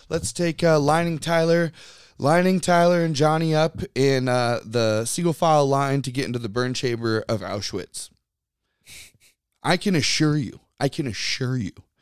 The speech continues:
unless they did some fucking mind control program to get me to not behave or think or, or do the way that I am right now,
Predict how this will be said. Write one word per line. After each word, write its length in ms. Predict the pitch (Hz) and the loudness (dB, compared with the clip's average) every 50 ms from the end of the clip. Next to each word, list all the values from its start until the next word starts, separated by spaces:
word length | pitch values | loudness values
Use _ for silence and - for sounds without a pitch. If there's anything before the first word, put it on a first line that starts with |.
| _ - - - | _ -20 -8 -2
unless 400 | 120 131 131 131 135 156 175 - - | 0 2 2 2 2 0 -2 -2 -2
they 160 | 180 170 147 | -2 -2 -2
did 240 | 120 139 139 131 110 | 0 0 0 0 0
some 300 | - - 139 135 143 139 | -4 -4 -4 -4 -6 -6
fucking 440 | - - 151 143 - - 120 104 101 101 | -4 -4 -4 -4 -4 -4 -4 -4 -2 -2
mind 320 | 98 107 113 123 139 127 | -4 -2 -2 -4 -4 -4
control 400 | - 117 - - - 143 123 123 | -4 -6 -6 -4 -2 -2 -2 -2
program 840 | 123 - - 135 127 127 127 120 123 127 127 127 123 123 123 131 123 - - - - - _ - | -4 -2 -2 0 0 2 0 0 0 0 0 0 0 0 0 -2 -4 -6 -10 -18 -20 -16 _ -2
to 160 | - 135 117 | 0 0 0
get 320 | 92 90 113 131 127 - | 0 0 0 0 0 0
me 320 | 117 123 127 123 123 123 123 | -2 -2 -2 0 -2 -2 -4
to 160 | - - 113 | -4 -6 -4
not 320 | 101 107 110 110 110 - 101 | -4 -2 -2 -2 -4 -4 -4
behave 460 | 110 101 101 107 107 110 117 113 107 | -4 -4 -4 -2 0 0 0 0 0
or 100 | 101 98 | -2 -4
think 380 | - - - 107 107 117 - - | -6 -6 -4 -4 -4 -4 -6 -6
or, 420 | - 101 101 98 98 95 95 98 - - _ _ - | -6 -6 -4 -4 -4 -4 -6 -8 -10 -14 _ _ -12
or 160 | 104 101 95 | -10 -8 -8
do 480 | 92 90 87 95 110 110 107 110 117 123 | -8 -10 -6 -2 0 0 2 0 0 -2
the 120 | 113 104 | -2 -2
way 160 | 95 104 107 | -2 -2 -4
that 140 | 107 107 101 | -4 -4 -4
I 80 | 101 98 | -6 -6
am 300 | 98 98 104 107 107 110 | -6 -6 -6 -6 -6 -6
right 200 | 110 107 107 78 | -6 -6 -8 -8
now, 340 | 101 101 101 110 139 160 | -8 -8 -8 -8 -8 -10